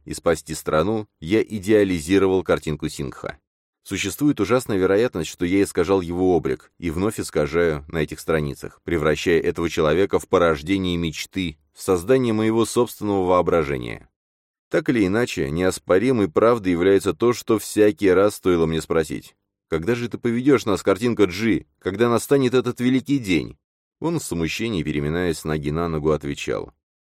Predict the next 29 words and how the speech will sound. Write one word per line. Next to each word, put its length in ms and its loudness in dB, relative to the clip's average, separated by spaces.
«Выкинь 420 0
это 160 2
из 100 0
головы, 400 4
капитан. 600 -4
Я 320 0
простой 480 0
бедняк 460 -4
из 120 -8
Раджастана, 920 -4
а 140 -2
кроме 260 2
того, 360 4
самый 380 2
прелестительный 800 0
в 80 -4
мире, 380 0
не 100 -6
надо 240 0
делать 300 2
из 120 -4
меня 260 0
что-то 280 -4
ещё». 460 -4
Но 80 -6
я 160 0
продолжал 440 0
его 240 -4
теребить. 560 -14